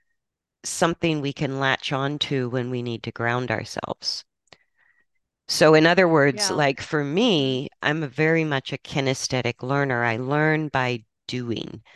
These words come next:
Speaker 1: Like, my hands have to be doing something to, or my body has to be doing something to
Speaker 2: Right.
Speaker 1: integrate the learning.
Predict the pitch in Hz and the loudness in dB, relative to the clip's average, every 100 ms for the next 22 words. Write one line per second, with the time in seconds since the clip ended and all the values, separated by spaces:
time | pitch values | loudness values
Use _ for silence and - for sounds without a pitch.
0 | - _ 123 123 127 131 139 135 139 139 | -20 _ -4 -2 -2 0 0 0 0 0
1 | 127 120 120 117 - 123 127 117 110 131 | -2 -6 -8 -8 -6 -6 -6 -6 -4 -2
2 | 131 123 - 127 113 110 117 117 - 123 | 0 -2 -4 -6 -4 -4 -4 -8 -8 -6
3 | 113 - 123 117 117 123 127 131 120 120 | -4 -4 -4 -4 -2 0 2 0 -2 -4
4 | - - 123 120 139 135 135 113 113 - | -4 -6 -8 -4 -2 -2 -2 -4 -4 -4
5 | 214 202 202 151 147 160 - 135 113 - | -2 -2 -2 -2 -2 -2 -2 0 -2 -6
6 | 123 147 180 185 101 - | -2 2 4 2 -2 -6